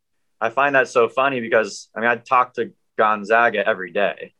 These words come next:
you know, like, Brian Michelson and I literally talk every single day. So it's not unusual, you know, for me to quote unquote talk to Gonzaga. But,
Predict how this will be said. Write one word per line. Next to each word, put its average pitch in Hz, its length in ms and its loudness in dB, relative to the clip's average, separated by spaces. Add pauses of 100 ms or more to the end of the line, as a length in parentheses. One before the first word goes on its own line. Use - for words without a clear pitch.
you 113 140 -2
know, 107 180 2
like, 98 180 2
Brian 113 280 2
Michelson 107 640 -2
and 104 100 -6
I 98 320 2
literally 104 460 0
talk 101 340 -2
every 107 240 0
single 92 300 -8
day. 101 340 4
So 104 140 -4
it's 101 160 -8
not 123 160 2
unusual, 107 760 -2 (500)
you 101 80 -8
know, 98 140 2
for 98 80 -8
me 101 180 -2
to 95 160 2
quote 110 220 2
unquote 104 420 0
talk 104 300 0
to 95 400 -4 (560)
Gonzaga. 98 720 0
But, 101 320 0